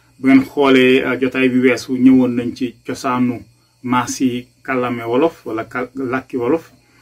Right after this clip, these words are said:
Tey dañuy ñëw ci riiraale yi. Ah, bu ngeen xoolee, dañu ne woon maas yi moom niñ koy sosee mooy rek, ah, ngelaw li nekk sa dënn ngay génne sa, sa gémmiñ. Te boo koy génnee,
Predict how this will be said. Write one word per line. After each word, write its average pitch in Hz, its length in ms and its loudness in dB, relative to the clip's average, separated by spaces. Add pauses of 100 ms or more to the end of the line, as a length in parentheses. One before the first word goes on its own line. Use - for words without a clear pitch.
(220)
Tey 147 160 4
dañuy 143 260 8
ñëw 135 220 6
ci 135 280 -2 (440)
riiraale 127 400 2
yi. - 100 -20 (1400)
Ah, 131 240 0
bu 123 100 -6
ngeen 170 160 2
xoolee, 156 500 4 (520)
dañu 160 240 2
ne 175 100 2
woon 131 300 4 (640)
maas 156 340 4
yi 160 60 4
moom 135 280 6
niñ 151 160 6
koy 156 180 4
sosee 135 340 0
mooy 135 200 4
rek, 123 260 -4
ah, 127 380 -2 (360)
ngelaw 147 280 4
li 139 140 4
nekk 151 180 2
sa - 200 -2
dënn 131 340 6
ngay 131 240 6
génne 131 260 6
sa, 135 220 -4
sa 135 120 -4
gémmiñ. 127 380 -2 (500)
Te 139 100 -4
boo 131 160 4
koy 139 180 6
génnee, 131 420 2